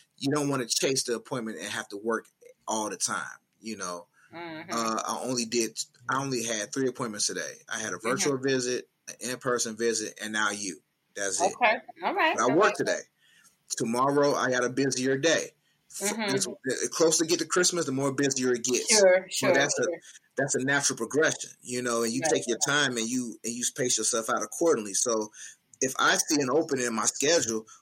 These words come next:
Speaker 1: where I'm like, "Ooh, I got so many hours where I don't have to do anything or, or whatever," I'm not gonna book.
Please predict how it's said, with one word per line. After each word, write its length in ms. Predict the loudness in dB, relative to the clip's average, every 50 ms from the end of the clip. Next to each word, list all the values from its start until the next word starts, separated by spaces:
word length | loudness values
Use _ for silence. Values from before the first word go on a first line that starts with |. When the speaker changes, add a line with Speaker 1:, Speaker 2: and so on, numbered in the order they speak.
| _ _
Speaker 1:
where 200 | 0 0 2 2
I'm 100 | 2 2
like, 120 | 2 2 2
"Ooh, 240 | 2 4 4 4
I 80 | 4 4
got 240 | 4 4 2 2 2
so 100 | 0 -2 -2
many 260 | -2 -4 -4 -4 -2
hours 440 | 0 0 2 2 4 2 2 4 4
where 280 | 4 6 4 2 2
I 80 | 2 0
don't 80 | 0
have 100 | -2 -4
to 80 | -6 -4
do 180 | 0 2 2 2
anything 540 | 2 0 -4 -4 -4 -4 -4 -2 -4 -4 -6 -6
or, 240 | -4 -2 -2 0 0
or 160 | 0 -2 -2
whatever," 420 | 0 2 2 2 2 0 -2 -8 -12 _ -20 -20 -20 _ _ _ -14 _ -2
I'm 100 | -2 0
not 160 | 0 2 2
gonna 160 | 2 2 2
book. 280 | 4 4 2 2 2